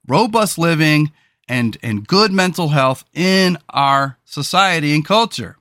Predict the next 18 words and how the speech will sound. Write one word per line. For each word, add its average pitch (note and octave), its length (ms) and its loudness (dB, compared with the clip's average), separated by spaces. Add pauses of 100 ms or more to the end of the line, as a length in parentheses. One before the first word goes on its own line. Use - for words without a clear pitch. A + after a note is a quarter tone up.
(500)
So D3 200 -2
when D#3+ 260 2
Rebecca D#3 400 0
and D#3+ 100 -2
I D3 160 2
started D3+ 460 0
to - 160 -4
understand C#3+ 1000 0
the B2 100 -4
voice D3 480 0
that C3 200 -4
we A#2+ 220 -4
had, C#3 540 -2
the A#2+ 200 -4
education D3+ 800 -2
that A2+ 140 -4
we A#2+ 180 -4
have, C#3 520 0